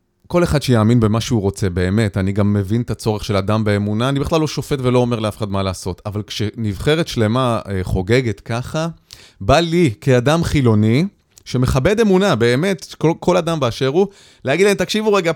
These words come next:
פאוזה רק בשיר, כאילו, לפני שאתם ממשיכים אותו, זה הר-, זה, זה לא השם, זה אתם.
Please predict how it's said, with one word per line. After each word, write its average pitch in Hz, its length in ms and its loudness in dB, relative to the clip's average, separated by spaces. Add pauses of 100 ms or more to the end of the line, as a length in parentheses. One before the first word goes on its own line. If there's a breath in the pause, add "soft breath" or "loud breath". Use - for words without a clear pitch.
(220)
פאוזה 196 360 2
רק 180 180 0
בשיר, 185 520 -2
כאילו, 151 220 0
לפני 143 220 -2
שאתם 175 160 0
ממשיכים 170 440 -2
אותו, 208 300 2 (520 soft breath)
זה 120 160 2
הר-, 127 160 2
זה, 131 220 2
זה 127 300 2
לא 165 140 4
השם, 90 320 -2
זה 98 100 -2
אתם. 101 300 -2